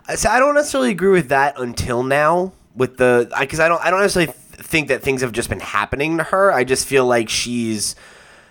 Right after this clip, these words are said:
been kind of relegated to a supporting character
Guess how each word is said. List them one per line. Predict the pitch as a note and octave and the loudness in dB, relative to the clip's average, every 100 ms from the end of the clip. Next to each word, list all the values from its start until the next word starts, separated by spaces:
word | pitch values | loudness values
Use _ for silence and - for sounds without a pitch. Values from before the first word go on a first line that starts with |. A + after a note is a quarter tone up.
| _ | _
been | - C3+ | -4 -2
kind | - C#3+ C3 | -2 -2 -2
of | G#2+ | -2
relegated | A#2 A#2+ A#2 A2 A2+ A2 G2 | 0 2 0 0 0 0 -4
to | - A2 | -6 -4
a | G#2 | -4
supporting | G#2 G#2+ A2 G2+ | -6 -4 -4 -4
character | F2+ - A2 G#2+ G#2 A2 G#2 G2 F2+ F2 | -6 -6 -4 -4 -6 -2 0 -2 -4 -10